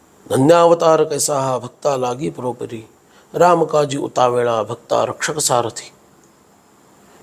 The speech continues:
इथं समर्थांनी या स्तोत्रामध्ये मारुतीरायांचं उत्पत्तीचं रूप, स्थितीचं रूप आणि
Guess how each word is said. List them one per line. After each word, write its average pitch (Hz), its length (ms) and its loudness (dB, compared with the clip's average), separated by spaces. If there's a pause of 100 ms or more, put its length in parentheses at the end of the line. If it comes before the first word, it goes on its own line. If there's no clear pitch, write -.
(100)
इथं 165 380 4 (1120)
समर्थांनी 175 680 2 (180)
या 170 200 0
स्तोत्रामध्ये 131 720 -2 (1300)
मारुतीरायांचं 156 1120 4 (2250)
उत्पत्तीचं - 680 2
रूप, 202 240 4 (760)
स्थितीचं 170 520 2
रूप 175 240 6 (240)
आणि 151 240 0